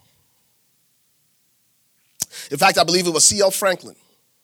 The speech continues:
Aretha Franklin's dad.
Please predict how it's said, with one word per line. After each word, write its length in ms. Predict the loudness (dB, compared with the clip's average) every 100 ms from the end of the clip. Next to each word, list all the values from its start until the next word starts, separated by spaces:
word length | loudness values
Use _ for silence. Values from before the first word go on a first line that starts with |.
| _ _ _ _ _ _ _ _ _ -18
Aretha 380 | -6 -2 -2 -2
Franklin's 480 | -2 -2 -6 -6
dad. 280 | -2 -4 -4